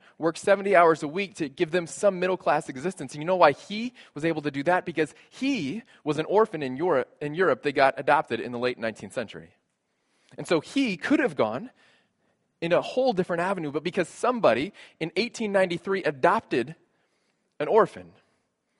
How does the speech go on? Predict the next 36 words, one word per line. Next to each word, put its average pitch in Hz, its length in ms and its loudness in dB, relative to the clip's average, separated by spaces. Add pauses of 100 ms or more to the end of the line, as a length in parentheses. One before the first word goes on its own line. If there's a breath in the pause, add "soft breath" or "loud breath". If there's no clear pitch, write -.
(180)
brought 180 200 6
him 214 100 4
into 208 140 2
his 180 100 0
family, 175 260 0
an 151 60 -2
Englishman 185 460 -2
takes - 340 -4
in 202 140 -4
this 175 180 -6
European 185 400 -2
orphan, 160 380 -2 (240 loud breath)
makes 196 320 -2
him 196 80 -4
his 160 160 -6
own, 139 280 -2 (1040 soft breath)
creates 196 580 4 (140)
a 160 80 2
life 175 360 2
trajectory 175 520 0
that 139 140 0
never 202 340 2
existed 131 560 -4 (800)
previous 175 320 0
to 175 100 -4
that 147 180 2
moment. 127 380 -2 (1500)
My 139 380 -2
life 104 360 -2
has 95 120 -16
changed. 107 320 -12
My 104 80 -6
children's 143 500 -14
life 85 220 -14
has 101 100 -20
changed. - 520 -20